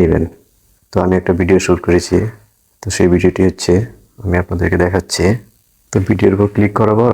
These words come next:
আমার ভিডিওটা এখানে চলে আসছে। তো ভিডিওর যে অতিরিক্ত অংশগুলো আছে সেগুলো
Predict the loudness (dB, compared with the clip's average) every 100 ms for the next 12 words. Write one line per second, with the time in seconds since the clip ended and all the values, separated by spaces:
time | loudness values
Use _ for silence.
0 | 0 0 2 2 2 2 2 2 2 2
1 | 2 2 0 -4 -6 -6 _ -20 _ _
2 | _ _ -20 -20 _ -2 0 0 4 4
3 | 4 2 2 2 2 0 0 0 2 2
4 | 2 0 0 2 4 4